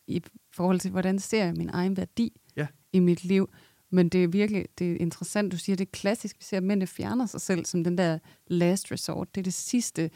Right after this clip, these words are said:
Speaker 1: mulighed, jeg har, som er virkelig også en klassisk strategi, altså til netop sådan at håndtere noget, der er svært, det er jo at trække sig. Og det er jo så bare med yderste potens, ikke? Altså sådan,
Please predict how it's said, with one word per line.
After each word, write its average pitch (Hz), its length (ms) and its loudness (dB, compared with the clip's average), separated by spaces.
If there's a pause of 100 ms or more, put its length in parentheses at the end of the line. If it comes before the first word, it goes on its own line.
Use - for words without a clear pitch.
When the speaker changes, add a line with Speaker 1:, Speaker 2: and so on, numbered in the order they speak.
(240)
Speaker 1:
mulighed, 196 400 4
jeg 170 140 -2
har, 165 240 2 (400)
som 196 180 2
er 190 60 6
virkelig 208 360 2
også 185 140 -2
en 175 60 -2
klassisk - 380 -8
strategi, - 800 -6
altså 180 240 -2
til 190 300 -2
netop 190 320 0
sådan 190 220 -4
at 175 60 -4
håndtere 175 360 -2
noget, 185 140 -2
der 190 40 -4
er 185 40 -4
svært, 190 320 -4
det - 60 -4
er 196 40 -2
jo 196 80 -4
at 202 80 -6
trække - 280 -8
sig. - 120 -12 (720)
Og 190 140 2
det 208 60 4
er - 20 6
jo 185 120 2
så 180 140 -4
bare 165 280 2
med 202 180 0
yderste 165 640 -2 (120)
potens, - 500 -6
ikke? 190 180 -6
Altså 170 180 -8
sådan, 170 380 0